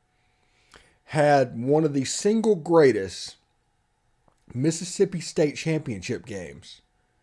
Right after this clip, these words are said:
in history. Period. Over three hundred yards rushing. Um, game-sealing interception, kind of all over the field as a linebacker. Running back, he's just running away from people in a game that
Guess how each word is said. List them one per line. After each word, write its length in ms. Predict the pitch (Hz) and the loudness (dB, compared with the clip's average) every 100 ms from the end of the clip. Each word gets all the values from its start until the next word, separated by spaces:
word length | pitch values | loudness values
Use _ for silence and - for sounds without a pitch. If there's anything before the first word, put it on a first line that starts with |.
| _ | _
in 120 | 120 | -6
history. 380 | 120 110 - - _ _ _ _ _ _ _ _ _ _ _ _ _ _ - _ | -4 -6 -10 -18 _ _ _ _ _ _ _ _ _ _ _ _ _ _ -20 _
Period. 400 | 180 202 104 - _ _ _ _ _ - | 2 4 2 -6 _ _ _ _ _ -2
Over 320 | 147 165 175 | 2 2 0
three 280 | 170 180 160 | 0 0 0
hundred 300 | 160 156 147 | 0 -2 2
yards 280 | 147 143 | 4 4
rushing. 420 | 135 127 - 143 139 _ _ _ _ _ _ _ _ _ - | 2 0 -2 -10 -14 _ _ _ _ _ _ _ _ _ -6
Um, 200 | 123 120 | -4 -2
game-sealing 840 | 104 123 151 143 - 151 147 143 | -4 -2 -2 -4 0 0 2 -2
interception, 720 | 139 139 - 135 131 - 135 | -2 -4 -2 -2 -2 -4 -8
kind 420 | 123 139 147 175 170 | -6 -4 0 2 2
of 160 | 131 - | -2 -2
all 320 | 135 165 156 | 2 2 2
over 340 | 135 147 139 143 | 0 0 0 -2
the 120 | 127 | -2
field 420 | - 127 135 139 | -2 2 4 4
as 160 | 123 120 | 2 0
a 40 | |
linebacker. 920 | 107 104 123 131 135 135 131 147 135 - _ _ _ | -6 -4 -4 -2 0 0 -2 -4 -6 -8 _ _ _
Running 400 | - 123 151 147 | -8 -2 0 0
back, 360 | 120 135 139 131 | 0 0 0 -2
he's 200 | 113 101 | -6 -8
just 160 | 117 95 | -8 -8
running 360 | 107 127 131 | -6 -6 -6
away 260 | 104 104 123 | -6 -2 -2
from 200 | 135 123 | -4 -6
people 380 | 135 139 147 127 | -4 -4 -2 -4
in 60 | |
a 60 | 110 | -4
game 480 | 101 131 143 139 117 | -2 0 0 -2 -2
that 260 | 117 - | -4 -4